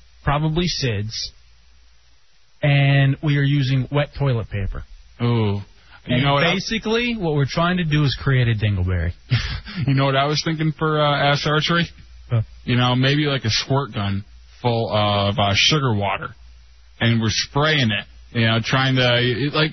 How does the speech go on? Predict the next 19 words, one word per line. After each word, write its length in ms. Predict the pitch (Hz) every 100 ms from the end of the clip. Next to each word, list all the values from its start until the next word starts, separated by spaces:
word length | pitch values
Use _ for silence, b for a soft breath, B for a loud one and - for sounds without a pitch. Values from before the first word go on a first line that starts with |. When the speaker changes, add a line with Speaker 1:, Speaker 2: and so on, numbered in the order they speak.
| B 135
Speaker 2:
like 220 | 170 180
when 140 | 185 175
you're 100 | 160
trying 300 | - 190 196
to 80 | 139
blow 300 | 131 151 160
up 80 | 143
the 80 |
balloon 640 | 135 123 123 135 151 160 160 - -
at 240 | 120 120
the 140 | 123 113
fair 320 | 131 135 151
that 320 | 143 127 120 117
comes 240 | 131 123
out 120 | 131
of 80 | 117
the 60 | -
clown's 360 | 123 139 135
head. 260 | 156 156 160